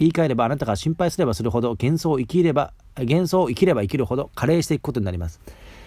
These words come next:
えー、体の英知と体があなたにもたらし、もたらしてくれるものに感謝しましょう。体はあなたにどのようにあなた自身を愛すればよいかを教えてくれているのです。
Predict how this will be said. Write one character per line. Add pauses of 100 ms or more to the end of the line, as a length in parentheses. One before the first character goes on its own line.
(140)
え
ー、
体
の
英
知
と
体
が
あ
な
た
に
も
た
ら
し、
も
た
ら
し
て
く
れ
る
も
の
に
感
謝
し
ま
し
ょ
う。 (340)
体
は
あ
な
た
に
ど
の
よ
う
に
あ
な
た
自
身
を
愛
す
れ
ば
よ
い
か
を
教
え
て
く
れ
て
い
る
の
で
す。